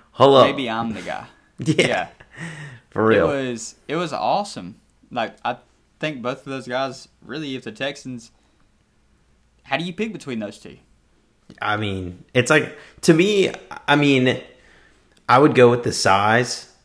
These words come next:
Speaker 1: uh, just because, I mean, that's kind of proven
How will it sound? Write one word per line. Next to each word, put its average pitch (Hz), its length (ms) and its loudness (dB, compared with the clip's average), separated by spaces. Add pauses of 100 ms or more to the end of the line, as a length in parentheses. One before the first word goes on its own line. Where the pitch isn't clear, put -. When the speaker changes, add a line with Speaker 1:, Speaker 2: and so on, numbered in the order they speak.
(280)
Speaker 1:
uh, 95 580 -6 (100)
just 98 200 -10
because, 92 400 -6
I 90 40 -6
mean, 92 160 -6
that's 90 160 -8
kind 92 180 -4
of 90 240 -8 (1600)
proven 104 680 -4